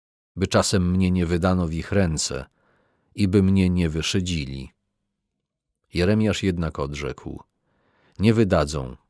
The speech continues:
Posłuchaj proszę głosu Pana w sprawie, o której ci mówiłem, a wyjdzie ci to na dobre i pozostaniesz przy życiu. Jeżeli zaś odmówisz poddania się",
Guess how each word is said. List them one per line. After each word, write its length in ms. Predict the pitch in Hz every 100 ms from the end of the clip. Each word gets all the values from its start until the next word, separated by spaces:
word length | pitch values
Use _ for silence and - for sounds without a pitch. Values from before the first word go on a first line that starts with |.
| _ _ _ _
Posłuchaj 520 | - 95 113 101 110
proszę 420 | 95 98 92 - 90
głosu 360 | 98 92 101
Pana 320 | 87 90 90
w 80 | 85
sprawie, 560 | - - 95 78 67 60 _ _ _ _ -
o 100 | 98
której 320 | - 98 101
ci 180 | - 95
mówiłem, 640 | 87 85 92 71 64 62 - _ _ _ _ _
a 120 | 101 92
wyjdzie 420 | 107 101 90 92
ci 180 | - 90
to 180 | 90
na 140 | 85 76
dobre 420 | 104 85 - 60 - _ _ _ _ -
i 100 | 123
pozostaniesz 760 | 117 98 107 - 76 69 67 -
przy 220 | - 107
życiu. 500 | 82 62 - 64 62 _ _ _ _ _ _ _ _ _ _ _ _ -
Jeżeli 300 | 90 127 120
zaś 240 | 104 -
odmówisz 500 | 87 82 110 104 82
poddania 680 | - 85 80 78 104 87 65
się", 320 | - 65 64